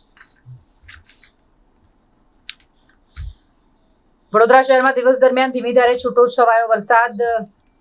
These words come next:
વરસશે. આજે પણ ભારે વરસાદની આગાહી છે.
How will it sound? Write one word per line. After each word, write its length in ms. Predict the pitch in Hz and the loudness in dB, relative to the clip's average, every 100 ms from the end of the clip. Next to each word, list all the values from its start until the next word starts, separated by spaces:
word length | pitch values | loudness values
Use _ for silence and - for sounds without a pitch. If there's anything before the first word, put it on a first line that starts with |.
| _ 175 | _ 0
વરસશે. 600 | 226 247 247 - 302 359 - - - - - - - - - - | 2 2 -2 -2 -2 -4 -8 -8 -8 -10 -6 -6 -6 -10 -4 0
આજે 220 | 214 233 | 0 0
પણ 160 | 233 226 | 0 0
ભારે 220 | 220 208 | 2 2
વરસાદની 560 | 214 190 190 170 - 156 | 2 2 0 -2 -4 -6
આગાહી 340 | 147 143 143 | -6 -12 -14
છે. 180 | - | -16